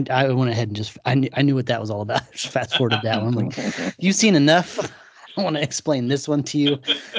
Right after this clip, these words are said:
Speaker 1: with his body getting drained and <laughs> her getting stuck to the ceiling. I, I, I, I just don't wanna have this, this whole thing." Like, I already had to, she already gave me a look when, when, um, when the, <laughs> when the one guy got a dick through his head.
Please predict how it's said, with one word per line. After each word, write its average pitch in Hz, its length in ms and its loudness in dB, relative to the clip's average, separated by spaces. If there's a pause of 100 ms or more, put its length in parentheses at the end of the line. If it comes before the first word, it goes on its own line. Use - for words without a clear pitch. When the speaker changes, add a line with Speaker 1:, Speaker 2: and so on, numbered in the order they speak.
(140)
Speaker 1:
with 139 100 0
his 147 140 4
body 135 480 2
getting 139 240 2
drained 135 560 4
and 131 100 0
<laughs> - 300 -2
her 180 340 2 (260)
getting 151 160 0
stuck 147 400 -2
to - 120 -8
the 151 100 -4
ceiling. 143 480 0 (460)
I, 170 240 4
I, 165 200 6
I, 156 240 6
I 151 40 4
just 139 160 -6
don't 139 80 0
wanna 131 160 0
have 123 200 -2
this, 120 420 -10
this 131 180 -2
whole 127 200 -2
thing." 120 400 -2
Like, 123 240 -2
I 135 100 2
already 139 200 4
had 135 260 2
to, 127 140 2 (360)
she - 140 -6
already 156 160 4
gave 151 200 2
me 143 80 2
a 123 80 0
look 139 320 0
when, 120 320 -4
when, 131 180 0
um, 120 280 -2 (760)
when 139 120 0
the, 135 140 -2 (100)
<laughs> - 100 -6
when 170 140 4
the 139 60 2
one 151 140 4
guy 139 140 4
got 127 140 0
a 117 60 -2
dick 123 280 -2
through 123 120 -4
his 117 100 -4
head. 120 320 0